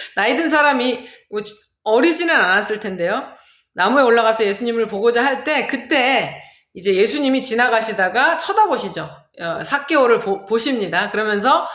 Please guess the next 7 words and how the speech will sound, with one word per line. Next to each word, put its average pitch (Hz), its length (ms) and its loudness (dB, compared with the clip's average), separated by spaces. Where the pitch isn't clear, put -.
"이름을 320 360 2
안 202 200 2
가르쳐 277 840 0
드렸는데 226 760 -2
삭개오라는 285 680 0
걸 220 120 0
아세요." 196 720 0